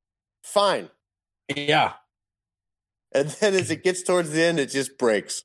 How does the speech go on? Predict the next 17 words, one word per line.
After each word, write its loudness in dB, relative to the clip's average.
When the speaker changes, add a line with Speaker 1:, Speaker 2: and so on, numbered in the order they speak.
Speaker 2:
Yeah, 4
it's -2
like, 2
what, 2
what, 0
what 0
are 2
words? 0
Speaker 1:
Mm-hmm. -2
Speaker 2:
I 0
don't, 0
mm. 0
Speaker 1:
Eh, 2
Pitbull. -2
What 2
are 4
you, 0